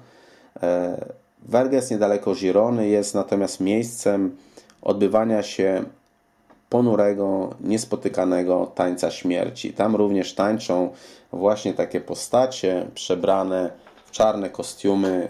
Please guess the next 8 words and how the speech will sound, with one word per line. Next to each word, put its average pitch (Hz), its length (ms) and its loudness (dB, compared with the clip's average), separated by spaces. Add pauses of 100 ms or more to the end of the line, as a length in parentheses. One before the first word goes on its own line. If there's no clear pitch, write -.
(140)
ze 87 220 0
szkieletami 92 880 0 (600)
i 92 400 0 (1200)
w - 100 -18
ten 107 220 4
sposób - 520 0
pokazują 90 760 4
i 85 240 0